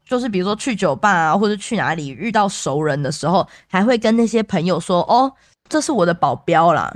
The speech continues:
或者是“这是，呃，调查局来看我有没有吸毒的。”这样，都不会讲他们到底为什么跟踪约翰。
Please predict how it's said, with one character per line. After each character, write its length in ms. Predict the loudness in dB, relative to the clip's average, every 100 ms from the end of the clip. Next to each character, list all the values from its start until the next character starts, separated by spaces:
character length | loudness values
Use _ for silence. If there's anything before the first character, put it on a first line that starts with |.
| 0
或 80 | 2
者 80 | 2
是 140 | -2 -4
“这 60 | -6
是， 260 | -4 -4 -6 -6
呃， 200 | 0 0 2
调 120 | -2
查 140 | 0
局 140 | 0 2
来 100 | 0
看 180 | 0 -2
我 100 | 0
有 40 |
没 140 | 0
有 40 | -2
吸 300 | -4 -6 -6
毒 240 | -8 -14 -14
的。” 120 | -18 -14 -8
这 80 |
样， 140 | -8 0
都 120 | 0
不 180 | 0 0
会 160 | 0 0
讲 260 | -2 -4 -8
他 120 | -2 0
们 140 | 0
到 220 | 0 0
底 120 | -2
为 220 | -4 -2 -2
什 160 | -4
么 80 | -10
跟 300 | -8 -8 -8
踪 320 | -8 -10 -6
约 160 | 0 0
翰。 320 | 0 -4 -8